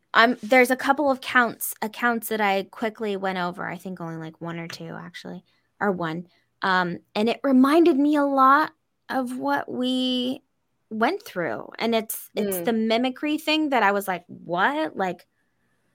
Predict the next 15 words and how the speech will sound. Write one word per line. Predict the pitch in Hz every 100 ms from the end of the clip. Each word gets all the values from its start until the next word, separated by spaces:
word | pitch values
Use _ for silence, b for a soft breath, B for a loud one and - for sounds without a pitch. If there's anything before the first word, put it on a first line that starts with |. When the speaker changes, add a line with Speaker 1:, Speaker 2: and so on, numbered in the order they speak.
| _ _ _ _ _ _ _ _ _
Speaker 1:
that | 196 196 233 254 262 -
is | - 214 - - _
creepy. | - - 208 208 196 - 143 - 175 - _ _ _ _ _ 254
But | 247
it | 247
also | 226 247 269 330 320
ties | 311 - 247 233 214 -
in | 220 214 214 214 208
with, | 208 208 202 202 -
if | 208 208
you | 202
go | 208
back | 196 190
to, | - 196
like, | 190 180